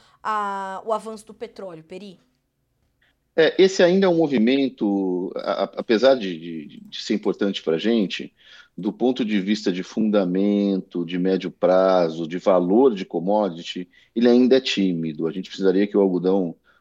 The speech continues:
Speaker 2: subisse muito mais pra dizer, "Não, agora mudou de patamar, tamo olhando realmente alguma coisa,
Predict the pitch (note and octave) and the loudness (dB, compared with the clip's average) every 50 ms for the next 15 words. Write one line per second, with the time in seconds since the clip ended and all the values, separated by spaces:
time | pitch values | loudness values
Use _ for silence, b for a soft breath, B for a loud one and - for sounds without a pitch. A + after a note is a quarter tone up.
0 | _ _ - A2 F#2 G2 G2+ - G2 F#2 G2+ A#2+ B2 - A#2+ G2+ G2 G2 G#2 G2+ | _ _ -8 -6 -4 -4 -4 -2 -2 0 0 0 -2 -2 -2 -2 0 0 0 -2
1 | - A2+ G#2+ G2 F#2 G#2+ G#2 G2 G2 F2+ E2 E2 E2+ F#2+ G2 G#2 G#2 G2 F2+ F#2+ | -2 -2 -2 -2 0 0 0 0 0 -2 -2 -2 0 0 0 0 -2 -4 -4 -4
2 | F2 F2 - - F2 - - D#2+ E2 E2+ F2+ F#2+ G#2 G#2 G2+ G2+ - G2 F#2+ F#2+ | -6 -6 -8 -12 -10 -10 -10 -10 -10 -8 -6 -4 -4 -4 -4 -4 -6 -6 -4 -4
3 | F#2 F#2 F#2 F#2 F2+ F#2 F2 E2+ F2 F#2 F#2 - - F2 F2+ F#2 F2+ F2 - - | -4 -4 -4 -6 -6 -6 -6 -6 -8 -8 -8 -8 -8 -6 -6 -6 -8 -8 -6 -4
4 | E2 E2 E2+ F2 F2+ F2 D#2+ - | -4 -2 -2 -2 -2 -2 -4 -6